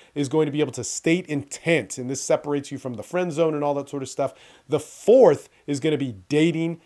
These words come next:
and the fifth is gonna be being sexual. And we're not just done there. We're gonna cycle it again after that, but perhaps another video for it. But that's gonna get you started. If we can get you to the functionality of that, you're gonna start understanding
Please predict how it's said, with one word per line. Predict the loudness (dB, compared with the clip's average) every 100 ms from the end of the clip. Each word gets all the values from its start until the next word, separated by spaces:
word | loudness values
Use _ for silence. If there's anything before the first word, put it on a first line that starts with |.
| -12
and | -8
the | -8
fifth | -2 -4 -4
is | -4
gonna | -4
be | -2 -6
being | -4 -4 -4
sexual. | -4 -4 -4 -10 -8
And | -4 -2
we're | -2
not | -4 -4 -6 -2
just | -4 -2
done | -2 -2 0
there. | 0 0
We're | 0
gonna | -2 -4
cycle | -6 -2 0 0 0
it | -2
again | -2 -4 -2
after | -6 -6 -4
that, | -2 -2 -6 -20 _ -8
but | -6 -6
perhaps | -4 -2 -2
another | -6 -8 -6
video | -6 -8
for | -8 -10
it. |
But | -8
that's | -8 -4
gonna | -4
get | -4 -2 2 2 2
you | -6
started. | -6 -2 0 0 -4 -18 -20 -14
If | -12 -8
we |
can | -2 -2
get | 0 -4
you | -2
to | -2
the | -2
functionality | -6 0 0 -2 -6 -4 -4 -4
of | -6
that, | -4 -4 -4 -18 _
you're | -2
gonna | 0
start | 2 0 0
understanding | -4 -2 -6 -8 -4 -2